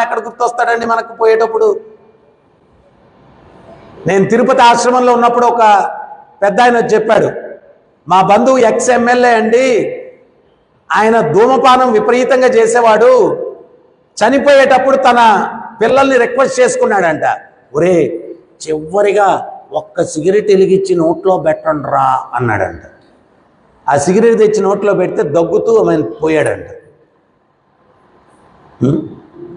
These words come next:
అందుకని మనం ఏంటి అంటే ఈ మనుష్య జీవితము ఇరవై ఐదు సంవత్సరాల వరకు విద్య, ఇరవై ఐదు నుంచి యాభై వరకు గృహస్థాశ్రమము, యాభై నుంచి అరవై వరకు వానప్రస్థాశ్రమం. అంటే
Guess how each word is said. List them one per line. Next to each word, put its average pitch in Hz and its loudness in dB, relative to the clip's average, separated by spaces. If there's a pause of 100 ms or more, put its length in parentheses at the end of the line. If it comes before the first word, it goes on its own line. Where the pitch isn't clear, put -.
(880)
అందుకని 277 2
మనం 269 2
ఏంటి 269 -2
అంటే 247 2 (560)
ఈ 247 2
మనుష్య 247 2
జీవితము 269 2 (320)
ఇరవై 254 4
ఐదు 262 4
సంవత్సరాల 269 0
వరకు 254 2
విద్య, 240 2 (460)
ఇరవై 254 4
ఐదు 254 4
నుంచి 254 0
యాభై 240 4
వరకు 240 2
గృహస్థాశ్రమము, 240 0 (280)
యాభై 254 2
నుంచి 262 0
అరవై 247 4
వరకు 247 2
వానప్రస్థాశ్రమం. 226 0
అంటే 220 -2